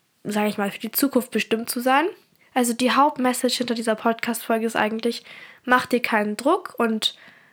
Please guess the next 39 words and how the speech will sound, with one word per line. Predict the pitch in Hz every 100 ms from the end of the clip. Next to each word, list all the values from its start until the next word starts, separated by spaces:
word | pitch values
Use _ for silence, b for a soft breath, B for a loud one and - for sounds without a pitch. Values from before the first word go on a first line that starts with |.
| B
wenn | 233
du | 220
warten | 233 254 262
möchtest, | 240 233 226
dann | 226 214
warte | 226 226 226
einfach | 202 214 214 220
auf | 214 208 - - _ _ _ - _ _
jemanden | 240 240 220 214 220 254 294 330 B B B _
und | 240 226
auf | 220 - _
die | 240
Person, | 240 247 233 226 233 226 240 b b -
mit | 233
der | 262
es | 285
sich | 285 262
einfach | 208 240 247
zu | - 247
hundert | 247 269 254 -
Prozent | - 226 - 226 220 226 - -
richtig | 220 214 - 208
anfühlt, | 190 196 196 -
zu | 233
hundert | 233 220
Prozent. | - 202 - 214 202 - B B B B B B _
Und | - 214 214
man | 233 254
hat, | 262 - -
man | 269
hat | 320
in | 339
seinem | 330 247
Leben | 269 269
übrigens | 254 254 240 240 -
mega | 247 262 277
viele | 262 - 220
Crushes, | 214 220 214 - - 247 269 285 - - -
Crushe, | 240 233 - 277 285